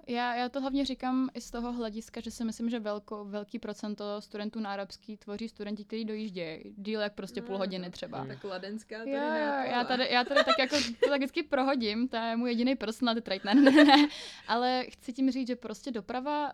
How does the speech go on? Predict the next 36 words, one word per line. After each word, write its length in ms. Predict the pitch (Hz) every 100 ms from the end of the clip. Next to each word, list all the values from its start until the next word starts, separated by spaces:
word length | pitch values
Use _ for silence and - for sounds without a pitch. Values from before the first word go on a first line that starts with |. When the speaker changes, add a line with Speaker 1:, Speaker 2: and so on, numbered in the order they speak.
| -
Speaker 1:
do 120 | 190
Prahy 360 | 190 175 180 185
je 100 | 196
i 100 | 214
nasměrovaná 720 | 208 - 214 208 208 208 202
určitým 240 | 202 233
způsobem, 440 | 220 - 185 180 170
že 100 | 180
ten 160 | 185
jako 200 | 185 180 180 180 175 175 - -
harmonogram 600 | 202 208 202 196 202 202
toho, 180 | 196
jak 180 | 196 196
tam 180 | 202 202
jezdí 260 | 185 180 196
ty 100 | 196
dopravní 360 | 185 196 214
prostředky, 460 | 220 185 180 - -
má 180 | 202 196
svůj 220 | - 240
smysl. 440 | 240 202 - 131 - - - -
A 80 | 202
prostě 340 | - 208 -
vlastně 260 | 214 208 233
nejefektivnější 1120 | 226 214 214 - 233 247 - 262 262 - 277
taková 300 | 220 214 208
ta 120 | 208
jako 220 | 202 196
rychlo 300 | 185 185 247
doprava, 440 | 240 185 - 190 208
a 180 | 196 196 -
která 240 | 196 196
jakoby 300 | 190 202 196
je 160 | 190 -
i 100 | 196
hustší, 560 | 190 190 - - 175